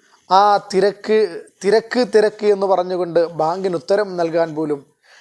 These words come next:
അതല്ലെങ്കിൽ അടുത്ത പള്ളി ഉണ്ട് എങ്കിൽ പോലും അവിടെ പോലും കയറി നമസ്കരിക്കാൻ നമുക്ക് സാധ്യമാകാതെ പോകുന്നു എന്നതാണ് യാഥാർത്ഥ്യം. പ്രിയപ്പെട്ടവരെ, സ്വർഗത്തിൽ പോകാൻ നബി തങ്ങളോടൊപ്പം സ്വർഗത്തിൽ പോകുക മാത്രമല്ല,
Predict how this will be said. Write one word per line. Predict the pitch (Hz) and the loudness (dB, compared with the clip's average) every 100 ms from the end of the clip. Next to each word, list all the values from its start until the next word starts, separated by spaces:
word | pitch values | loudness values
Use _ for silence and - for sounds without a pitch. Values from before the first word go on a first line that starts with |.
| _ - | _ -2
അതല്ലെങ്കിൽ | 196 202 196 190 | 0 0 0 0
അടുത്ത | 190 190 | 0 2
പള്ളി | 220 190 202 226 | 4 4 2 -2
ഉണ്ട് | 208 202 | -2 -2
എങ്കിൽ | 190 180 | -2 -4
പോലും | 180 185 170 165 | -4 -2 -2 0
അവിടെ | 180 170 196 | 0 0 0
പോലും | 202 185 175 170 | 0 -4 -2 0
കയറി | 170 | 0
നമസ്കരിക്കാൻ | 165 156 156 - 170 160 165 156 | 0 -4 -6 -4 -4 -4 -4 -4
നമുക്ക് | 160 170 196 | -8 -8 -6
സാധ്യമാകാതെ | 175 165 160 180 175 170 170 180 | -4 -4 -4 -2 -2 0 -2 -4
പോകുന്നു | 185 170 190 185 | -6 -4 -4 -6
എന്നതാണ് | 190 180 190 196 190 | -4 -4 -2 -2 -2
യാഥാർത്ഥ്യം. | 185 170 185 165 - 165 _ _ _ _ _ _ _ _ | -4 -2 -2 -4 -6 -14 _ _ _ _ _ _ _ _
പ്രിയപ്പെട്ടവരെ, | 156 156 160 175 175 165 | -6 -4 0 2 2 -2
സ്വർഗത്തിൽ | 147 - 175 196 202 202 | -4 0 0 0 -2 -4
പോകാൻ | 196 185 180 175 156 143 - | 2 2 4 2 2 -6 -10
നബി | 165 170 | -4 0
തങ്ങളോടൊപ്പം | 208 208 214 208 208 202 185 156 | 0 0 2 2 2 0 -2 -4
സ്വർഗത്തിൽ | - 170 190 - 202 | -4 0 0 -2 -4
പോകുക | 190 196 214 226 | 0 0 0 0
മാത്രമല്ല, | 214 208 208 226 214 196 165 | 0 0 0 0 0 0 -2